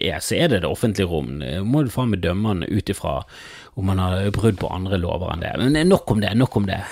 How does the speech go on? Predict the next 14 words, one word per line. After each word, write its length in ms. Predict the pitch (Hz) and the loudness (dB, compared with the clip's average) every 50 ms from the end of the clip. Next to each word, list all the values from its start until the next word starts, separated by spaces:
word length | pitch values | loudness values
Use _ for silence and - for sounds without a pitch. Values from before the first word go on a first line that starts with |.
| - 71 | -2 0
Eh, 480 | 101 101 101 101 104 104 104 101 101 | 0 2 2 2 2 0 0 0 -2
de, 160 | 92 87 82 | -2 -2 -2
de 140 | 87 120 131 - | 0 0 0 4
fleste 320 | - 151 156 - - 160 | 4 4 4 6 6 6
er 60 | 143 | 6
vel 100 | 110 71 | 6 4
enige 240 | 82 95 101 110 113 | 4 4 4 2 2
om 80 | 101 92 | 2 0
at 140 | 92 - 98 | 0 -2 -2
voldtekt 400 | 87 90 104 - - - - - | -2 -2 -2 -2 -4 -6 -6 -6
er 80 | - | -6
en 80 | 71 101 | -6 -6
grusom 380 | - - - - - - - - | -8 -10 -10 -10 -10 -10 -10 -12
ting. 140 | - - | -14 -16